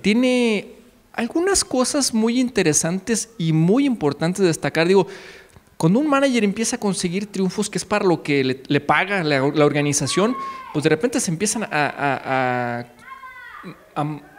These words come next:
pues a elevar los alicientes, ¿no? Tanto personal como colectivamente. Pero llegar a, a, a mil triunfos en una liga profesional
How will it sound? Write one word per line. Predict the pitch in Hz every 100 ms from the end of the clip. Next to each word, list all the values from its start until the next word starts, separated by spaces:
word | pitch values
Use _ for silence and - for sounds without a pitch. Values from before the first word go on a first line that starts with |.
| - - -
pues | - -
a | 170 165
elevar | 180 240 320
los | 302 226
alicientes, | 196 180 285 330 - 143
¿no? | 165 226 226
Tanto | - 156 156
personal | - 143 151 165 208 220
como | 180 156
colectivamente. | 151 143 139 190 190 196 190 - - - - - _ _ -
Pero | 143 139
llegar | 135 151 269
a, | 302 226
a, | - 151 -
a | 139
mil | 151 247 311
triunfos | - 220 269 - 151 139 - - - -
en | 156 180
una | 226
liga | 196 214 196
profesional | 156 139 127 135 151 160